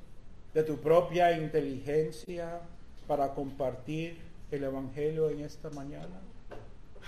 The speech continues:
¿O estás completamente dependiente? ¿Te estás arrojando completamente y dependiendo completamente de la fuerza y la pericia de Cristo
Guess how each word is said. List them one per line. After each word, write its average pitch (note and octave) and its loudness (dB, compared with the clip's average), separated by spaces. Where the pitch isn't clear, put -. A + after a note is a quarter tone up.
¿O C#3+ 0
estás D#3 -2
completamente D3+ -2
dependiente? A#2+ -6
¿Te F3 8
estás G3 10
arrojando G3 8
completamente F#3 8
y D#3 0
dependiendo E3 8
completamente E3 2
de C#3 2
la C3 0
fuerza D#3+ 0
y C#3 -6
la B2+ -4
pericia C3+ -6
de A#2+ -6
Cristo A#2 -10